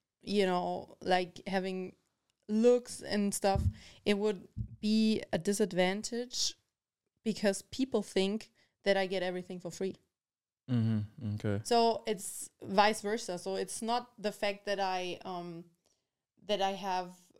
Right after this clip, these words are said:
Speaker 1: that they don't take me because I was in Playboy and this was not, you know, um, they don't want to have anything to do with it, but they just don't want to be judged as people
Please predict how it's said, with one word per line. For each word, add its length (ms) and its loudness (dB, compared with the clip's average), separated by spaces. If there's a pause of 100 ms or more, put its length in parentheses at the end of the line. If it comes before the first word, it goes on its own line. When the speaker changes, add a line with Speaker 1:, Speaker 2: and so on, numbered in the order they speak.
(160)
Speaker 1:
that 240 -6
they 120 -2
don't 340 -6
take 300 0
me 160 -4
because 400 -8
I 120 -4
was 200 -6
in 80 -8
Playboy 520 0
and 160 -6
this 240 -10
was 320 -8
not, 340 -4
you 160 -6
know, 500 -4
um, 440 -4
they 100 0
don't 160 -6
want 180 -10
to 100 -12
have 140 -6
anything 500 -8
to 120 -10
do 140 0
with 160 -2
it, 140 -2 (440)
but 260 4
they 160 0
just 520 -4
don't 300 2
want 280 -2
to 140 -4
be 260 -6
judged 640 0
as 280 -4
people 540 2